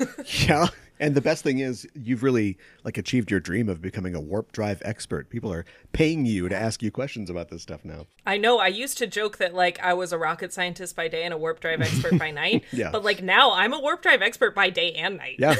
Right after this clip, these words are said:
Speaker 2: that's the
Speaker 1: <laughs> That's
Speaker 2: whole
Speaker 1: my
Speaker 2: thing.
Speaker 1: job. <laughs> Yeah, exactly.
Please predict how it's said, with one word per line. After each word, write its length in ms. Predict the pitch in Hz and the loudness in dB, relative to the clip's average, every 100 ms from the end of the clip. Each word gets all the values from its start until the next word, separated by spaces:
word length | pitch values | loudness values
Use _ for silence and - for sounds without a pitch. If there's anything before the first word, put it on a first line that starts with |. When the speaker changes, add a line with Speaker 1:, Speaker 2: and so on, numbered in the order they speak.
| - | 4
Speaker 2:
that's 260 | 320 131 - | 4 4 2
the 60 | |
Speaker 1:
<laughs> 0 | |
That's 80 | 135 | 2
Speaker 2:
whole 80 | 131 | 4
Speaker 1:
my 80 | 220 | 4
Speaker 2:
thing. 1080 | 147 - - - - 220 254 247 - 269 - - | 4 2 0 -6 2 2 4 0 2 0 0 -4
Speaker 1:
job. 120 | - | 0
<laughs> 20 | |
Yeah, 180 | 277 214 | 2 4
exactly. 520 | 180 202 185 - 185 | 4 2 0 0 -6